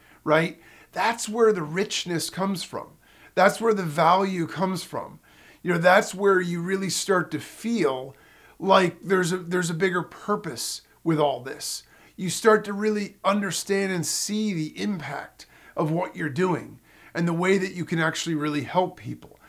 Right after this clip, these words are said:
And that is where a lot of the richness comes from. That's where that motivation comes from, to want to keep doing it and want to keep, you know,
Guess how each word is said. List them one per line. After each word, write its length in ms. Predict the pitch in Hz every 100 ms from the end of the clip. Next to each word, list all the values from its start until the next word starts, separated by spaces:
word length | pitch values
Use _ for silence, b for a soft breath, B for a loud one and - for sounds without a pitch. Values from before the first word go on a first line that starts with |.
| B B B B -
And 160 | 190 190
that 240 | 240 247
is 320 | - 254 254 165
where 260 | 160 165
a 100 | 175
lot 280 | 160 180 190
of 60 | 185
the 80 |
richness 800 | 147 131 170 220 - - 156 143
comes 380 | - 202 240 226
from. 320 | - - - _ B B B
That's 300 | 175 196 208
where 320 | 170 190 220 208
that 200 | 165 120
motivation 920 | 165 170 180 160 151 196 170 170 156
comes 340 | - 190 208
from, 380 | - 135 87 - B B B
to 100 | 175
want 200 | 175 175
to 40 |
keep 400 | 165 - 220 -
doing 300 | 160 156 117
it 240 | 120 - B B B B
and 220 | 170 170
want 160 | 175 175
to 180 | -
keep, 340 | - 220 - -
you 140 | - 175
know, 280 | 151 139